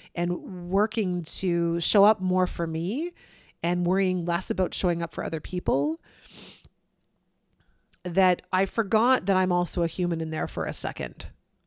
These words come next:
I forgot that for a second I was gonna get pushed back on my ass sometimes and that I'm still a human being. And that still in my forty-seven years of experience, people are showing up for me now,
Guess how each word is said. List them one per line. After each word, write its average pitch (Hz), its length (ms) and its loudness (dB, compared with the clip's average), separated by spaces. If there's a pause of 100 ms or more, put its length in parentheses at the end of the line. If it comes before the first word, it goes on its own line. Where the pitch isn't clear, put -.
I 202 60 0
forgot 240 560 2
that 175 520 0
for 190 160 -2
a 180 80 0
second 175 760 0
I 175 480 -2 (600)
was 196 360 2
gonna 208 220 4
get 180 240 0
pushed - 280 -2
back 165 240 -2
on 170 80 -4
my 160 160 -4
ass 160 260 -6
sometimes - 720 -10
and 175 160 -2
that 180 100 2
I'm 185 180 2
still 175 340 0
a 175 40 2
human 160 320 -4
being. 143 480 -12 (680)
And 196 180 2
that 202 160 2
still 220 380 2
in 202 120 2
my 180 120 0
forty-seven 214 840 0
years 175 220 0
of 170 60 0
experience, 165 680 -8 (640)
people 269 360 4
are 208 80 4
showing 185 460 2
up 175 140 -4
for 185 220 -6
me 175 200 -2
now, 151 580 -4